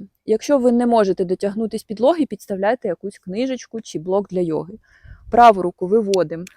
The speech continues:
так, щоб плече було над плечем. І дивимося на пальці правої руки. Макушкою тягнемось вперед. Коліна не згинаються. Міняємо руки.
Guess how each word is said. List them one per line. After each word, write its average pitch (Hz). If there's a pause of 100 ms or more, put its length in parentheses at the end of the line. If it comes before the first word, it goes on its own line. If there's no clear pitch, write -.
(300)
так, 208
щоб 202
плече 226
було 175
над 202
плечем. 185 (400)
І 269
дивимося 285
на 233
пальці 208
правої 185
руки. 196 (1000)
Макушкою 220
тягнемось 233
вперед. 190 (640)
Коліна 254
не 220
згинаються. 196 (1600)
Міняємо 214
руки. 214